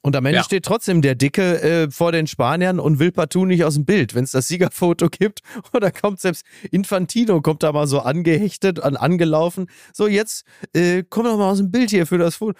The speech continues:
Speaker 1: Und der Dicke, aber, „I'm not having it, I wanna be on that photo.“ <laughs> Er kriegt da einfach natürlich, der sagt natürlich wieder mal, „Wieso soll ich denn aus dem Bild gehen? Ich bin doch Donald Trump.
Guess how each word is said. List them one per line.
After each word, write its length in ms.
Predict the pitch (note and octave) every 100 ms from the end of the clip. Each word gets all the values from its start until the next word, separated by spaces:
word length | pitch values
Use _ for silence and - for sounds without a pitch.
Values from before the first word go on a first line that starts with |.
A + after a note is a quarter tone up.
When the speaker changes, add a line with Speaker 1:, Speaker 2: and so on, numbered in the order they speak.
| -
Speaker 1:
Und 120 | - D#3+
der 120 | D#3+
Dicke, 280 | D3 F3 F3+
aber, 160 | E3+ - - -
„I'm 120 | D3+ E3+
not 220 | F3 D#3
having 300 | D#3+ D#3 D3
it, 140 | D3+ - _
I 60 | C3+
wanna 220 | E3 F3
be 180 | E3+ E3+
on 60 | E3
that 160 | D#3+
photo.“ 320 | - E3+ E3+ -
<laughs> 40 |
Er 280 | B3+ G3 A#3+
kriegt 280 | - - F3+
da 100 | F3
einfach 300 | - F#3+ D#3+
natürlich, 380 | A3+ - E3 - - - F#3+
der 180 | F3 E3+
sagt 220 | F3+ A3
natürlich 320 | G#3 G3+ F3+
wieder 220 | F3+ F#3+
mal, 280 | F3 F3+ D#3+
„Wieso 220 | E3 E3
soll 180 | D#3+ E3+
ich 60 | F3
denn 120 | D#3+
aus 120 | D#3+
dem 120 | E3 D#3
Bild 220 | B3 B3
gehen? 220 | F#3 B2+
Ich 140 | D#3
bin 100 | F#3
doch 120 | E3+ D#3+
Donald 340 | D3+ D3 C#3
Trump. 300 | F#3 A#3 F3+